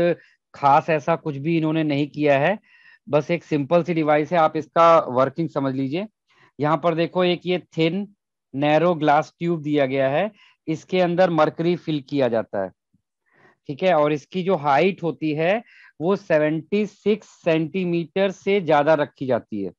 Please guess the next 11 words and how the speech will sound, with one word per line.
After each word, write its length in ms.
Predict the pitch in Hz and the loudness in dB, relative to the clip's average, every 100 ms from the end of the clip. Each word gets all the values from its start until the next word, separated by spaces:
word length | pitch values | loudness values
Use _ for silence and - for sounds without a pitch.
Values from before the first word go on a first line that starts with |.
| _ _ _ _ _ _ _ _ _ 117 | _ _ _ _ _ _ _ _ _ -6
ये 240 | 135 160 | -2 -2
ग्लास 440 | 131 143 147 156 - | 0 2 2 0 -4
tube 280 | 156 170 156 | -2 0 2
है, 240 | 165 208 | 0 0
इसके 240 | 151 - | -4 -4
अंदर 220 | 165 160 156 | -2 0 0
mercury 420 | 143 139 156 165 | -2 -2 -6 -6
fill 220 | 139 143 - | -6 -10 -4
किया 160 | 131 | -2
जाता 260 | 117 113 120 | 0 -2 -2
है 240 | 117 190 | -4 -4